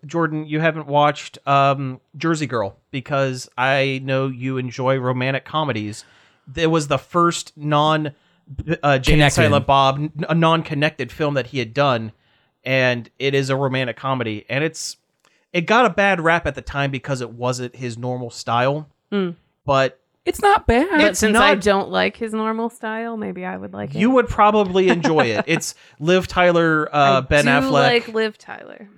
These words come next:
Speaker 2: Jennifer
Speaker 1: Liv-,
Speaker 2: Lopez for
Speaker 1: Jennifer
Speaker 2: thirty
Speaker 1: Lopez
Speaker 2: seconds.
Speaker 1: for thirty seconds.
Speaker 3: Yeah.
Speaker 1: Um,
Speaker 2: Will Smith for, like,
Speaker 1: Will
Speaker 2: thirty
Speaker 1: Smith
Speaker 2: seconds.
Speaker 1: is in it for thirty seconds.
Speaker 2: <laughs>
Speaker 1: Uh, George Carlin. That was probably one of
Speaker 2: The
Speaker 1: George
Speaker 2: last things
Speaker 1: Carlin's,
Speaker 2: he
Speaker 1: one of
Speaker 2: did.
Speaker 1: the last things he did.
Speaker 3: Hmm.
Speaker 1: Um,
Speaker 2: I forgot he was in that.
Speaker 1: yeah. Yep.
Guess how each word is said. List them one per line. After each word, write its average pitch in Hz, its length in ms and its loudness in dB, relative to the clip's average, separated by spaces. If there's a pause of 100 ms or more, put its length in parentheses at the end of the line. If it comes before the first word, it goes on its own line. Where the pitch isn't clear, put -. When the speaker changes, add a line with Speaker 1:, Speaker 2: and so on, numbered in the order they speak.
(240)
Speaker 2:
Jennifer 147 300 4
Speaker 1:
Liv-, 135 200 4
Speaker 2:
Lopez 135 240 4
for 147 120 0
Speaker 1:
Jennifer 156 180 4
Speaker 2:
thirty 135 140 4
Speaker 1:
Lopez 156 80 6
Speaker 2:
seconds. 139 300 4
Speaker 1:
for 147 100 0
thirty 151 260 0
seconds. 135 840 -4
Speaker 3:
Yeah. - 80 -20 (120)
Speaker 1:
Um, 120 360 2
Speaker 2:
Will 170 180 6
Smith 196 480 4
for, 196 160 6
like, 202 140 6
Speaker 1:
Will 165 100 6
Speaker 2:
thirty 208 220 6
Speaker 1:
Smith - 100 6
Speaker 2:
seconds. 190 300 4
Speaker 1:
is 160 60 6
in 156 60 2
it 156 80 0
for 160 100 -6
thirty 151 240 0
seconds. 139 680 -4 (100)
Speaker 2:
<laughs> - 60 -20 (400)
Speaker 1:
Uh, 135 200 4
George 160 260 -2
Carlin. 156 540 2
That 147 80 -2
was 143 100 0
probably 147 540 0 (300)
one 147 260 2
of 135 240 -4
Speaker 2:
The 120 80 2
Speaker 1:
George 113 80 4
Speaker 2:
last 127 240 6
things 160 80 4
Speaker 1:
Carlin's, - 220 4
Speaker 2:
he 120 100 4
Speaker 1:
one 117 140 4
of - 40 4
Speaker 2:
did. 120 80 2
Speaker 1:
the 131 40 4
last 135 200 2
things 135 160 -8
he 123 80 -10
did. 127 460 -4 (280)
Speaker 3:
Hmm. 240 120 -4 (160)
Speaker 1:
Um, 113 440 -2
Speaker 2:
I - 60 0
forgot 202 280 0
he 190 80 2
was 151 140 4
in 151 140 4
that. 85 240 -2 (100)
Speaker 1:
yeah. 147 220 2 (300)
Yep. 117 260 -4